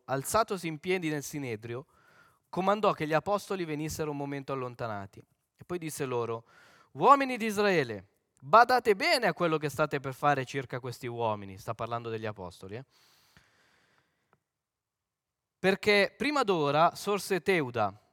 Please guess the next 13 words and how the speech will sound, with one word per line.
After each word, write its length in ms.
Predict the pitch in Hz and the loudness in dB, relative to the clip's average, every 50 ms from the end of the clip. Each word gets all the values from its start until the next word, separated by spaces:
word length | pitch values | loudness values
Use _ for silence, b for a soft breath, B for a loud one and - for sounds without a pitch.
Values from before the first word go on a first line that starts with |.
| _ _ | _ _
dicendo 420 | _ 147 156 165 - 214 254 254 | _ -12 -10 -6 -4 -4 -4 -4
di 80 | 196 156 | -2 -4
essere 300 | 147 131 - - 139 127 | -4 -4 -2 -4 -6 -4
qualcuno, 640 | - 135 127 - - 233 214 151 120 107 104 101 104 | -2 -4 -4 -4 -6 -8 -8 -8 -8 -8 -12 -14 -10
e 100 | - 180 | -10 -8
presso 360 | - - 247 269 254 - 247 | -4 0 0 0 0 -2 -6
di 120 | 220 202 208 | -6 -6 -4
lui 220 | 185 196 233 233 | -4 -4 -6 -6
si 140 | - - 180 | -4 -2 0
raccolsero 640 | 170 180 190 - - 170 156 151 151 - 180 180 175 | 2 2 2 0 0 0 0 0 0 -2 -6 -6 -6
circa 400 | - - 151 156 151 - - 156 | -8 -8 -8 -8 -8 -6 -6 -6
quattrocento 720 | - 143 135 - - 139 131 - - 135 127 120 - 123 120 | -6 -6 -10 -8 -8 -12 -12 -8 -8 -8 -8 -8 -8 -8 -8
uomini. 500 | 113 107 107 101 101 104 101 107 127 | -6 -6 -6 -6 -6 -8 -12 -16 -18